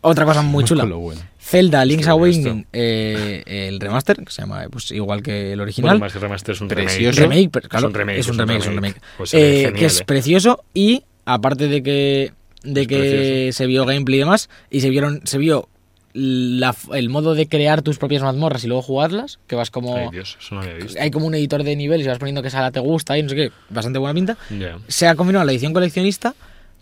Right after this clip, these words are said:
Speaker 1: que viene con el artbook, que el artbook tiene que ser
Speaker 3: Hmm.
Speaker 1: pa' verlo,
Speaker 3: Sí.
Speaker 1: y la steel case,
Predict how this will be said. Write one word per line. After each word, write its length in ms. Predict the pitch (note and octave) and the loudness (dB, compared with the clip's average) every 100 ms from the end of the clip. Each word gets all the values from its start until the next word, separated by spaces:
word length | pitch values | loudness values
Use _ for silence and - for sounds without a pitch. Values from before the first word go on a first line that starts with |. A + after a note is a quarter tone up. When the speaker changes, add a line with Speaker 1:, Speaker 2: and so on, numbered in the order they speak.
| - | -10
Speaker 1:
que 120 | - D3 | -2 2
viene 260 | F#3+ D#3+ | 4 2
con 180 | - B2 | -2 -6
el 160 | A#2+ B2+ | -2 0
artbook, 440 | E3 D3 A2+ - _ | 0 -2 -8 -12 _
que 220 | - G2 - | -10 -10 -8
el 120 | G#2 | -4
artbook 280 | G2+ A2+ A2 | -4 -4 -6
tiene 180 | A#2 A2+ | -6 -4
que 60 | |
ser 180 | A2+ G#2+ _ _ _ - | -4 -8 _ _ _ -12
Speaker 3:
Hmm. 180 | G#2 F#2 | -12 -8
Speaker 1:
pa' 100 | - | -6
verlo, 280 | G2 A#2 E3 - - - | -4 -2 -4 -6 -20 -14
Speaker 3:
Sí. 140 | G#2 E2+ - | -10 -10 -8
Speaker 1:
y 140 | F3+ C#3+ | -4 -2
la 120 | B2+ | -2
steel 400 | - - G3 F#3+ | -4 -2 -2 0
case, 380 | G3+ G#3+ B3+ | -2 -2 -6